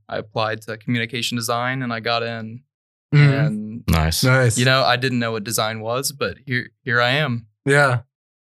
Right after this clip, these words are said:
Speaker 2: Wow, this
Speaker 1: <laughs>
Speaker 2: totally, uh, proves my, my theory wrong. I have this weird,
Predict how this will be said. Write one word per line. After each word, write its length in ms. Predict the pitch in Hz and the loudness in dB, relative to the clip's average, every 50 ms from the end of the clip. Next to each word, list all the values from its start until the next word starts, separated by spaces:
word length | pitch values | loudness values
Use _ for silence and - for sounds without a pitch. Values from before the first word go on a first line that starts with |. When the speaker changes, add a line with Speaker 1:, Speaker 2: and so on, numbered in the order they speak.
| _ _ _ _ - | _ _ _ _ 0
Speaker 2:
Wow, 180 | 139 143 156 156 | 2 4 4 6
this 220 | 151 - - - | 6 4 4 2
Speaker 1:
<laughs> 60 | 226 202 | 2 2
Speaker 2:
totally, 400 | 180 185 196 202 202 196 190 175 | 2 2 2 0 0 2 2 2
uh, 280 | 160 151 147 143 135 120 | 2 2 2 2 0 -2
proves 420 | 131 - 175 165 175 165 160 - | -4 -2 0 0 0 0 0 0
my, 340 | 151 139 135 127 127 123 117 - | 2 2 4 4 2 2 0 0
my 200 | 123 123 123 120 | 0 0 0 0
theory 420 | 117 - 139 135 147 151 147 131 | -2 -2 0 0 2 2 2 2
wrong. 240 | 120 113 110 110 113 | 2 0 0 -2 -2
I 40 | 117 | -4
have 100 | 117 117 | -4 -2
this 240 | 143 139 123 - - | 0 0 0 0 -2
weird, 380 | 120 123 123 117 117 110 107 | -2 0 2 2 0 0 -2